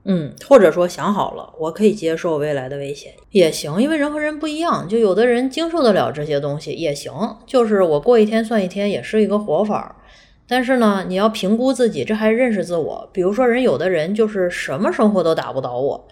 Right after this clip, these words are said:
我现在就是图这个稳定，是吧？你哪怕告我说这饮鸩止渴，可以，我认了。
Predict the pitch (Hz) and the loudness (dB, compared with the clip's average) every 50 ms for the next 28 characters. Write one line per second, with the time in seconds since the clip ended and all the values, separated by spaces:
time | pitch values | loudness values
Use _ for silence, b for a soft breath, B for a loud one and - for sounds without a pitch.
0 | b b b b b b b - 165 180 208 277 285 285 277 277 269 - 392 403 | b b b b b b b -4 -4 0 0 0 2 2 0 0 0 2 2 2
1 | 330 - 175 156 147 135 131 - - - 151 151 151 175 160 147 147 147 135 127 | 2 2 2 2 2 2 0 -4 -8 -2 -2 0 2 2 2 2 2 2 0 0
2 | 135 135 110 - 156 165 147 135 143 - - 151 139 131 113 127 175 214 220 185 | -2 -6 -8 -6 -6 -6 -6 -6 -8 -10 -8 -8 -8 -8 -8 -4 -2 0 0 0
3 | 139 - 196 196 185 226 220 185 147 143 180 175 165 165 175 170 165 156 147 127 | 0 -2 -4 -2 2 4 6 6 6 4 2 0 0 0 0 0 0 0 -2 -4
4 | 135 143 196 190 165 147 147 156 190 220 208 - - - - - 190 226 240 220 | -4 0 0 0 0 -2 -4 -2 -2 -2 -2 -4 -10 -10 -6 -2 0 2 2 2
5 | 165 135 147 214 247 214 214 | 2 2 0 0 0 -2 -4